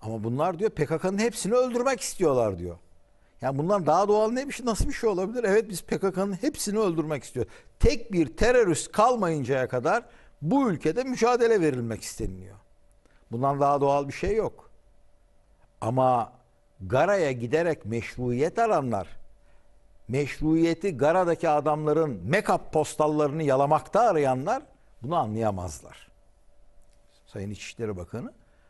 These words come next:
aleni bir şekilde Gara Dağı'na gidip kendisine meşruiyet alanı arayanları bir şekilde söylüyor. Şimdi bütün bunlar niye oldu?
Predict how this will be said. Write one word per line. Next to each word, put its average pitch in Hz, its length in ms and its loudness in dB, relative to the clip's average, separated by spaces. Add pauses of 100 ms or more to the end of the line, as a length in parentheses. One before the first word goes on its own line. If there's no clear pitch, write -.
(160)
aleni 131 480 0
bir 101 60 -8
şekilde 95 540 -10 (520)
Gara 139 340 2
Dağı'na 107 540 -2
gidip 147 480 -4
kendisine 147 480 -4
meşruiyet 165 520 -2
alanı 139 320 -2
arayanları 156 720 2 (200)
bir 107 60 -12
şekilde 101 420 -8
söylüyor. 90 440 -12 (460)
Şimdi 233 180 -6
bütün 269 280 0
bunlar 226 340 2
niye 180 160 2
oldu? 123 460 0